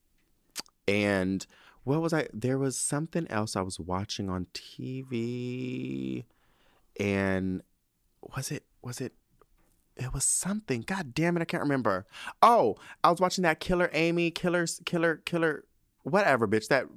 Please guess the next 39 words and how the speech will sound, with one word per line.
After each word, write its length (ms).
that 240
bodybuilding 580
bitch 400
on 160
Netflix 460
who 80
killed 380
her 140
husband. 480
And 300
the 40
s-, 220
the 100
kids 300
went 180
to, 140
they 180
were 80
in 160
Oceanside 640
or 360
San 220
Diego, 260
basically. 500
And 140
the 40
kids 260
went 120
to 60
Polinsky. 640
And 760
if 220
you 80
know 100
what 100
Polinsky 380
is, 140
it's, 160
like, 220